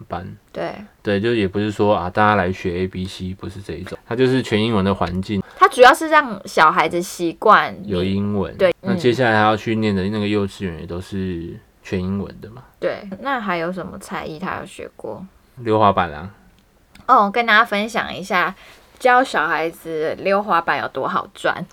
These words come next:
Speaker 1: 欸，这是一个蛮好的职业。
Speaker 2: 超级好啊。
Speaker 1: 对啊，超贵的欸，
Speaker 2: 一堂
Speaker 1: 比英文贵多了，我告诉你。
Speaker 2: 一堂课讲出来吓死你，
Speaker 1: 嗯。
Speaker 2: 一堂课一个小时一千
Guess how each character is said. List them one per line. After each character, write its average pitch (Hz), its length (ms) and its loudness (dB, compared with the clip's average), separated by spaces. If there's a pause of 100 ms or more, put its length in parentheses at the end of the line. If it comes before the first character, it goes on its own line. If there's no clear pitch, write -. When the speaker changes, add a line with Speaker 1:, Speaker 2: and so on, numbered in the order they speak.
(120)
Speaker 1:
欸， 101 120 -6
这 135 160 -6
是 143 140 -2
一 139 60 -2
个 131 100 2
蛮 101 180 2
好 98 220 0
的 90 60 -6
职 - 180 -14
业。 87 420 -8 (180)
Speaker 2:
超 202 280 -2
级 160 320 -8
好 180 160 0
啊。 160 40 0
Speaker 1:
对 113 120 4
啊， 92 260 4
超 123 220 6
贵 123 280 6
的 85 100 -4
欸， 95 180 -8 (300)
Speaker 2:
一 - 80 -14
堂 110 80 0
Speaker 1:
比 - 20 0
英 139 120 4
文 123 200 8
贵 131 220 10
多 113 220 8
了， 110 80 8
我 90 100 6
告 101 200 6
诉 98 140 -4
你。 98 120 -6
Speaker 2:
一 285 240 0
堂 196 340 2
课 220 220 2
讲 175 220 0
出 196 80 -6
来 208 120 -2
吓 170 340 -2
死 - 400 -14
你， 160 180 -12
Speaker 1:
嗯。 214 60 -6
Speaker 2:
一 202 100 -2
堂 190 180 0
课 202 220 0
一 196 80 0
个 175 120 -2
小 - 260 -6
时 135 320 -10
一 - 160 -8
千 160 280 -10